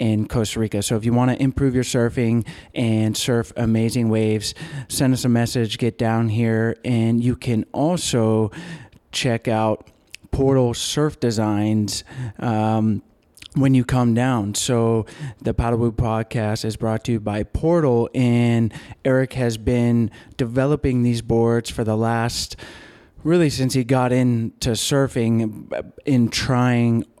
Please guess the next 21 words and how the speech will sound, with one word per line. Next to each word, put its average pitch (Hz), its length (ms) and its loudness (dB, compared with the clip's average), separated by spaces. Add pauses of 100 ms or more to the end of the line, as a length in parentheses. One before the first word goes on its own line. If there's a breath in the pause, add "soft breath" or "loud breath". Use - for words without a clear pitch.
(140)
so 131 360 0
many 123 220 2
boards 117 460 2
over 110 200 0
the 107 100 0
years, 110 540 0
and, 117 240 0
and 117 220 2
then 123 240 2 (300 loud breath)
getting 117 280 0
into 107 240 0
sup 151 280 -2
surfing, 123 460 0
and 113 140 2
now 117 460 2 (580 loud breath)
as 113 460 0 (100)
a 110 260 0
deliberate 120 1000 0 (140)
shaper 123 800 0
slash 110 480 -2
designer, 120 840 2